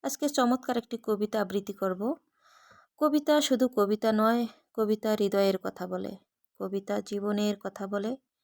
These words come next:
কবিতা বাস্তবতার কথা বলে। একটা আঞ্চলিক ভাষায় কবিতা আবৃত্তি করার চেষ্টা করছি। আমি নিজেও জানি না এই কবিতাটি কোন জেলার আঞ্চলিক ভাষা। আপনারা কেউ জেনে থাকলে কমেন্ট বক্সে অবশ্যই জানাবেন। তাহলে আসুন কবিতাটি উপভোগ করি।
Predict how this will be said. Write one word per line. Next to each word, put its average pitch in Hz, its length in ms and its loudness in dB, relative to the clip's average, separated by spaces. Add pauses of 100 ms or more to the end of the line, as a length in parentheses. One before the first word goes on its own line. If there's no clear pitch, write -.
(240)
কবিতা 254 400 -2
বাস্তবতার 190 680 -4
কথা 180 280 -10
বলে। 202 260 -14 (600)
একটা 247 300 -4
আঞ্চলিক 208 440 -4
ভাষায় 208 200 -6
কবিতা 190 380 -6
আবৃত্তি 196 320 -8
করার 185 220 -6
চেষ্টা 185 340 -10
করছি। 285 420 -8 (680)
আমি 277 160 4
নিজেও 247 300 4
জানি 226 240 4
না 240 260 2
এই 214 100 2
কবিতাটি 208 520 -4
কোন 254 260 -2
জেলার 233 260 2
আঞ্চলিক 175 400 -6
ভাষা। 175 320 -18 (580)
আপনারা 190 320 -6
কেউ 208 200 -2
জেনে 208 220 0
থাকলে 277 360 -4 (380)
কমেন্ট 247 360 0
বক্সে - 180 -6
অবশ্যই 190 360 -4
জানাবেন। 196 420 -8 (360)
তাহলে 226 300 0
আসুন 220 440 -2 (180)
কবিতাটি 185 420 -6
উপভোগ 208 460 -8
করি। 196 260 -12